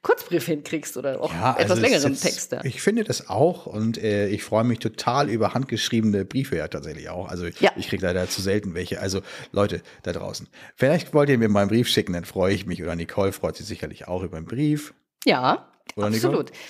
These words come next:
Speaker 1: Weißt du, wer mir den letzten handgeschriebenen <laughs> Brief beziehungsweise Karte geschickt hat?
Speaker 2: Ich befürchte es. Ich glaube,
Speaker 1: Das
Speaker 2: ich weiß es.
Speaker 1: Weihnachten?
Speaker 2: Fotograf punkt de.
Speaker 1: Fotograf punkt de.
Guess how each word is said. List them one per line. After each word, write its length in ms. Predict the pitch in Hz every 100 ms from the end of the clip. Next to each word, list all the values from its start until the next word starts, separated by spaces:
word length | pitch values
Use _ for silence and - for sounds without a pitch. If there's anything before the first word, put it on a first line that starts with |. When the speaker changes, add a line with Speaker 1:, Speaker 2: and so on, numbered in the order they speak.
| _
Speaker 1:
Weißt 160 | 247 349
du, 40 |
wer 100 | 339
mir 80 | 339
den 120 | 277
letzten 320 | 240 285 311
handgeschriebenen 720 | 269 349 302 - 302 277 233 208
<laughs> 120 | 233
Brief 260 | 233 294 -
beziehungsweise 400 | 247 247 208 175
Karte 260 | 254 302 202
geschickt 340 | 165 170 -
hat? 280 | 233 - - _ -
Speaker 2:
Ich 160 | 110
befürchte 440 | 120 104 107 98 82
es. 260 | 80 - _ _ _ _ _ _ -
Ich 100 | 107
glaube, 140 | 110
Speaker 1:
Das 60 | 101
Speaker 2:
ich 60 |
weiß 200 | 87 85
es. 180 | 90 - _ - _ _ _
Speaker 1:
Weihnachten? 520 | 160 160 165 220 - 381 494 - _ _ _ _ _ _ _ _ -
Speaker 2:
Fotograf 440 | 87 - 82 -
punkt 160 | 104 -
de. 60 |
Speaker 1:
Fotograf 440 | 202 196 269 294 -
punkt 20 |
de. 200 | 143